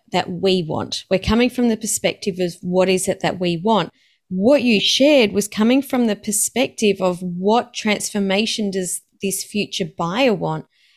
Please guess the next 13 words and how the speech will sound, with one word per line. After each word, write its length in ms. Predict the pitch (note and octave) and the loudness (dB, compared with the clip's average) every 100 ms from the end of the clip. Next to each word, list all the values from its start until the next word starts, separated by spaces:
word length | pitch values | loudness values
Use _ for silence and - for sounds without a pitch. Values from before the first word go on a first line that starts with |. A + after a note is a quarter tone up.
| - | -4
And 140 | G3+ | 0
I 80 | G#3 | 0
think 260 | G3+ C4+ D4+ | 0 0 0
that 200 | A3+ - | -2 -2
coming 300 | A#3 A3+ G#3 | -2 0 -2
through 320 | - A3+ G#3 | -6 0 0
it, 100 | G3+ | 2
looking 360 | G#3 G#3 A3 | 0 -2 -4
from 320 | G#3 - F#3+ E3+ | -4 -4 -4 -2
their 320 | E3+ F3 G#3+ | -2 0 -2
eyes 340 | A#3 C#4 - | -2 -2 -2
rather 300 | G#3 G3+ G3+ | -2 -2 -2
than, 300 | F#3+ F#3 F3+ | -2 -2 -4